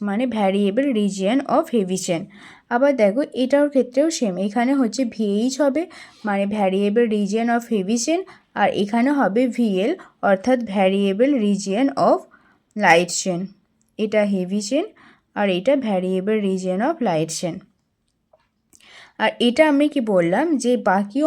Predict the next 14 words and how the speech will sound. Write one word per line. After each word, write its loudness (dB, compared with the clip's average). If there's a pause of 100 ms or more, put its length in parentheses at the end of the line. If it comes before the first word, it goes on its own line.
অংশটুকু -2 (140)
আমাদের 0 (120)
স্থায়ী 0 (460)
বা 2 (200)
কনস্ট্যান্ট 0 (160)
রিজিয়ন, 2 (400)
বাকি 0
অংশটুকু -2 (100)
আমাদের 2 (200)
অপরিবর্তনশীল -2 (120)
বা 0 (120)
স্থায়ী। -2 (520)
তো -2 (200)
এই 2